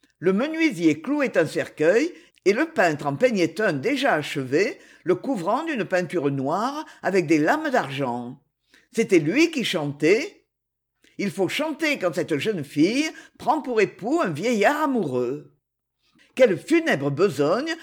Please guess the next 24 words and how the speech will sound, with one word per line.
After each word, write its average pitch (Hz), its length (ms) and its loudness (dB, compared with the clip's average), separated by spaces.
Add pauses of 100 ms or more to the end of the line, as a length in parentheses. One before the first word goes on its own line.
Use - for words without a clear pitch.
(220)
accomplissait-il 294 1000 0
donc 170 240 2
là ? 127 460 -2 (520)
Pour - 240 0
qui 320 200 4
ces 339 160 -2
cercueils ? 139 800 0 (680)
Il 190 120 0
n'eut 170 140 -2
pas 320 140 2
le 302 120 -2
temps 302 180 -2
de 160 80 -2
réfléchir 208 560 -2
à 170 60 2
cette 143 260 -4
question, 147 600 -4 (280)
le 160 120 0
menuisier 208 600 -2
levant 220 280 0
la 151 140 0
tête 208 380 -2
l'avait 180 340 -2
aperçu. 139 760 -6